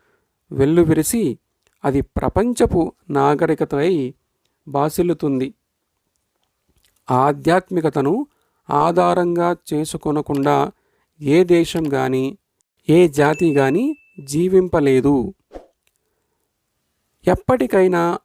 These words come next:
ఏ జాతి అయినా తన మనుగడ సాగించాలంటే ఆధ్యాత్మికతపై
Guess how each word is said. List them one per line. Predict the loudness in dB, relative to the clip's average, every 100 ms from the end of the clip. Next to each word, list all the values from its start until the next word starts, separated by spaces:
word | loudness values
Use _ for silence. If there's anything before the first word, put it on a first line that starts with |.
| _ -2
ఏ | 2 2
జాతి | 2 2 2 2 2
అయినా | 2 0 -2 -4 -10 _ _ _ -4
తన | 0 2
మనుగడ | 2 2 4 4 2 -2 _
సాగించాలంటే | -2 0 2 -2 0 2 2 0 0 2 2 -2 _ _ _ -2
ఆధ్యాత్మికతపై | 0 0 -2 -2 0 0 -2 -2 0 0 0 0 0 -2